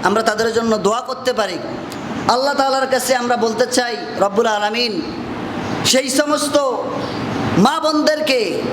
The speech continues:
ভাইদেরকে, শিশুদেরকে অন্যায়ভাবে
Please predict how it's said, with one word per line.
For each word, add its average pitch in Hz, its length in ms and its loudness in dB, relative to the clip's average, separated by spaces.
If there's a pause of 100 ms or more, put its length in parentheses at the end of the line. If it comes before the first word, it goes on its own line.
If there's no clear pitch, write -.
(320)
ভাইদেরকে, 311 640 2 (560)
শিশুদেরকে 311 720 0 (480)
অন্যায়ভাবে 294 960 2